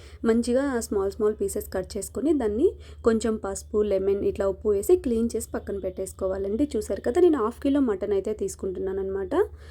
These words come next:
చూసారు కదా, ఇప్పుడు దాన్ని నీట్‌గా క్లీన్ చేసుకొని ఆ కుక్కర్లో అయితే వేసేసుకోవాలండి. ఇప్పుడు దీంట్లో మనం just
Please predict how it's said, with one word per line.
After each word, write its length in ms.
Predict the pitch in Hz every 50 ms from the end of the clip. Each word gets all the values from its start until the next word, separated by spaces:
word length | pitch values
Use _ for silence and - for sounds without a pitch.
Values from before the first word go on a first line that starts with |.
| - - - - - 247
చూసారు 200 | 240 240 233 -
కదా, 160 | - 202 214
ఇప్పుడు 340 | - 247 240 - 330 339 339
దాన్ని 240 | 269 254 247 269 269
నీట్‌గా 320 | 240 226 226 - - 240
క్లీన్ 260 | 240 233 208 208 202 - 208
చేసుకొని 320 | 196 - - 269 294 339
ఆ 60 | 359
కుక్కర్లో 440 | 320 - 233 214 - 240 226 226 214
అయితే 240 | 196 196 190 254 247
వేసేసుకోవాలండి. 960 | 208 196 190 - 196 196 - - 202 190 190 190 190 190 196 202 277 403 554 - - - - - - - - - - - - - - - - - - - - - - - - - - -
ఇప్పుడు 240 | 240 - 370 381 392
దీంట్లో 340 | 285 262 233 214 220 277 277
మనం 360 | 247 226 254 339 403 453 427 - - - - - - 226
just 420 | 254 247 240 - - 277 262 233